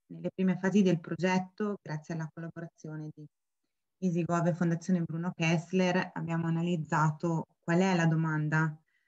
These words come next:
eh, di dati da parte del territorio, sia pubblico che privato, riscontrando per la verità più che una reale,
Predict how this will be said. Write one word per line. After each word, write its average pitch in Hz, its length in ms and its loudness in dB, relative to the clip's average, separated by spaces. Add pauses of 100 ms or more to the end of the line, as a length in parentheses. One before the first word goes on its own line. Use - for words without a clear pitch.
(360)
eh, 151 480 -4
di 165 120 2
dati 156 400 2
da 160 100 4
parte 165 300 0
del 156 200 0
territorio, 185 960 4 (360)
sia - 240 -4
pubblico 160 420 -8
che 180 120 -2
privato, 175 800 2
riscontrando 185 1000 4
per 160 160 -2
la 160 100 2
verità 170 600 2
più 190 140 -4
che 185 120 0
una 175 240 2
reale, 170 720 4